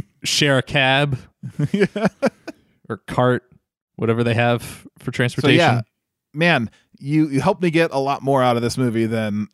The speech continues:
Speaker 1: <laughs> than I did while watching it, because I was, like, glazed over for so much of it. It is not an entertaining film. <laughs>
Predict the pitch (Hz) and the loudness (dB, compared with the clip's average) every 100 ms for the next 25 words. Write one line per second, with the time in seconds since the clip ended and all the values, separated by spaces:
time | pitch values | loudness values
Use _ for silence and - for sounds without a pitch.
0 | - - 254 196 - 180 185 147 139 135 | -6 -2 0 0 -2 0 0 2 0 2
1 | 135 120 120 117 123 - 104 104 95 113 | 0 2 2 2 0 -2 -8 -10 -8 -6
2 | 117 110 147 131 120 117 104 117 127 143 | -4 0 2 2 2 -2 -2 -4 2 4
3 | 143 139 120 113 113 101 92 - _ - | 4 2 0 0 0 -2 -6 -10 _ -20
4 | - _ - - 135 131 120 110 101 95 | -20 _ -10 -2 2 4 2 0 -2 -4
5 | 98 - _ _ _ _ - 170 165 127 | -8 -12 _ _ _ _ -2 0 0 0
6 | 160 185 185 165 165 165 170 160 156 147 | 0 2 2 2 2 0 0 0 -2 -2
7 | 185 175 143 - | 0 0 -2 -4